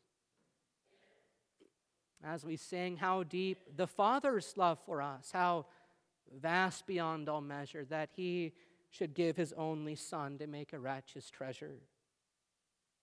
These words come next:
When the Apostle Paul meditates upon who the Father is, the Father's love is what first comes to mind. "For God is love," as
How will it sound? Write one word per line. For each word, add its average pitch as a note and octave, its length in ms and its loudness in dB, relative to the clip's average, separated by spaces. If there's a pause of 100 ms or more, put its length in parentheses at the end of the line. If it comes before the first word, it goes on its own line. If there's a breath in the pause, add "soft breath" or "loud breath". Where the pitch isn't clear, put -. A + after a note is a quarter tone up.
(1200)
When D3+ 100 -16
the D3+ 80 -6
Apostle E3 400 -2
Paul E3 300 2
meditates E3 760 0
upon D#3+ 520 -6
who F3 120 2
the E3+ 100 2
Father D#3 340 -2
is, D#3 480 -2 (1160 soft breath)
the D#3 60 -12
Father's E3 420 2
love F3 300 8
is D#3 180 0
what D#3 200 2
first - 380 -2
comes E3 280 -2
to F#3+ 100 -8
mind. D3+ 360 0
"For E3 160 -2
God E3 260 6
is F#3+ 360 0
love," D#3+ 460 2
as D3+ 420 -10